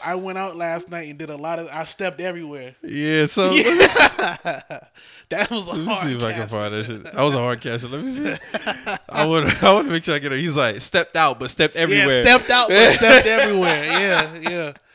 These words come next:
Speaker 1: Yeah,
Speaker 2: Talk
Speaker 1: yeah.
Speaker 2: your shit, man.
Speaker 1: Yeah.
Speaker 2: Talk your shit.
Speaker 1: I'm mad at that.
Speaker 2: But yeah, man, um, man, uh, that Gangsta Grillz album supposed to drop when?
Speaker 1: Uh, in the next couple of weeks.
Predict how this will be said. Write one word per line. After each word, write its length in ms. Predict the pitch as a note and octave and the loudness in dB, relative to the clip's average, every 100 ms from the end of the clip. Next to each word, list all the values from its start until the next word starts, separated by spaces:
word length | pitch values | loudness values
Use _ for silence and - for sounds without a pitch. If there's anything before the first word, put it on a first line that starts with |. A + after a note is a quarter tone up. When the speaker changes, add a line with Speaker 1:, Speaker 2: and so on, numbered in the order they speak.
| - - E4 | -20 -18 -8
Speaker 1:
Yeah, 400 | C4 A3+ G#3+ - - | -4 -4 -4 -8 -6
Speaker 2:
Talk 220 | F#3 G3 | -2 0
Speaker 1:
yeah. 60 | D4 | 0
Speaker 2:
your 160 | F#3 | -2
shit, 440 | F3+ E3+ D3+ A2+ A2+ | -2 -4 -6 -10 -10
man. 320 | A#2 A#2+ C3+ | -8 -6 -6
Speaker 1:
Yeah. 60 | |
Speaker 2:
Talk 220 | C#3+ D3 C#3 | -4 -4 -6
your 160 | C#3+ | -10
shit. 360 | C3+ C#3+ A#2+ G#2 _ | -12 -12 -12 -14 _
Speaker 1:
I'm 300 | C#3 D3+ E3 | -14 -10 -10
mad 180 | D#3 C3+ | -10 -12
at 140 | A#2+ | -16
that. 200 | A#2 A2+ _ - C3 | -20 -20 _ -20 -6
Speaker 2:
But 160 | C#3+ | -4
yeah, 220 | D3 F3+ E3 | 2 4 4
man, 240 | D3+ C#3+ | 2 0
um, 480 | C#3+ C#3 C3 A#2+ D#2+ - _ | 0 0 -2 -6 -12 -20 _
man, 280 | _ A#2 A#2 | _ -20 -20
uh, 400 | G2 A#2 A2 G#2 - - - _ _ _ _ _ _ _ - | -14 -12 -12 -14 -18 -20 -20 _ _ _ _ _ _ _ -12
that 160 | D3+ | -8
Gangsta 280 | G3 F#3+ F#3+ | -6 -8 -8
Grillz 240 | E3 F3 | -6 -6
album 200 | E3 D#3+ | -4 -4
supposed 200 | D#3 F3 | -4 -6
to 60 | C#3+ | -6
drop 260 | C3+ C3+ A2+ | -6 -6 -6
when? 240 | B2 G#2 G2 _ _ _ _ _ _ _ _ _ - - | -10 -10 -16 _ _ _ _ _ _ _ _ _ -20 -20
Speaker 1:
Uh, 340 | C3+ B2+ B2+ C3 _ _ | -20 -20 -20 -20 _ _
in 120 | A#2 C3+ | -20 -20
the 80 | |
next 200 | F3 F#3 | -16 -14
couple 240 | - G#3+ F#3+ | -12 -12 -8
of 40 | |
weeks. 420 | B3+ D4 - - | -8 -8 -12 -18